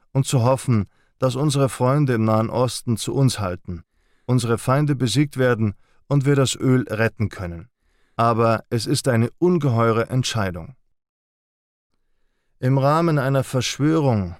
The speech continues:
laut Definition eine geheime Absprache zwischen zwei oder mehreren Personen, um gemeinsam ein Ziel zu erreichen,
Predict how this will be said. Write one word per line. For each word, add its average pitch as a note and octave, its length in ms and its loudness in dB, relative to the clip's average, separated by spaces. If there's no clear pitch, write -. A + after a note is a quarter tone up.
laut F#2+ 340 -8
Definition B2+ 800 0
eine G#2+ 240 -2
geheime A2+ 460 0
Absprache A2 680 -2
zwischen G#2+ 360 -4
zwei A#2 440 0
oder A2 260 0
mehreren A2+ 640 0
Personen, A#2+ 640 0
um A#2 280 2
gemeinsam A#2+ 560 2
ein G#2+ 180 -2
Ziel F#3 260 -2
zu - 140 -2
erreichen, G#2+ 580 -2